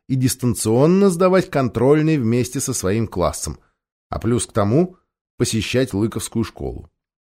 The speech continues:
И правда, не сидеть же днём дома, как медведь в берлоге. В деревенской школе Женьку приняли сначала настороженно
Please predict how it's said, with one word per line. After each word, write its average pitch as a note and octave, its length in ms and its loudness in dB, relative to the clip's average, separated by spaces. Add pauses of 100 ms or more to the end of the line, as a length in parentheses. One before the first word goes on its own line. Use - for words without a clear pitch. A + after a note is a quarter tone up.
(600)
И - 80 -8
правда, F#3+ 340 6
не A#2 140 2
сидеть E3+ 300 -2
же C#3+ 160 2
днём G#2+ 480 2
дома, B2 260 6
как - 200 -14
медведь B2+ 300 0
в D#2 40 -10
берлоге. G2+ 420 0 (1040)
В - 40 -14
деревенской D#3+ 440 6
школе E3+ 460 0 (340)
Женьку F#3 320 0
приняли C#3 300 0
сначала G#2 480 -2
настороженно B2 760 0